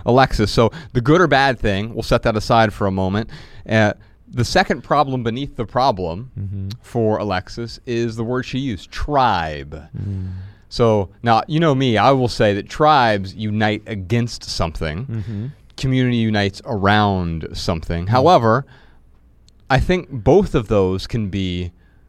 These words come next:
Speaker 1: a problem for us. Why? Because they, what happens when we have a group of people?
Speaker 2: Well, you start to, y-, you know, as,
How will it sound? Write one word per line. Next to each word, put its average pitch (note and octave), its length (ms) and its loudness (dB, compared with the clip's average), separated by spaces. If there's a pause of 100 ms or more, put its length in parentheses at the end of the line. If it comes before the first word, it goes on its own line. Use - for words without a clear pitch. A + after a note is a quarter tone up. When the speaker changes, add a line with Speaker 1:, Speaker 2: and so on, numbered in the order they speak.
(220)
Speaker 1:
a A#2+ 120 -4
problem A2+ 640 -2
for E2 300 -6
us. - 380 -12 (300)
Why? G2+ 520 2
Because B2+ 460 0
they, A#2+ 240 2 (160)
what C#3 160 -2
happens G2+ 440 0
when G2 120 -2
we F#2+ 80 -2
have F#2+ 200 0
a E2+ 180 -2
group G2 300 -4
of F#2+ 120 -16
people? - 340 -8
Speaker 2:
Well, G#3 140 4
you C#3 100 -4
start C3 280 -6
to, B2+ 640 -2
y-, - 80 -18
you - 500 -4
know, A2+ 220 2
as, A2+ 220 -4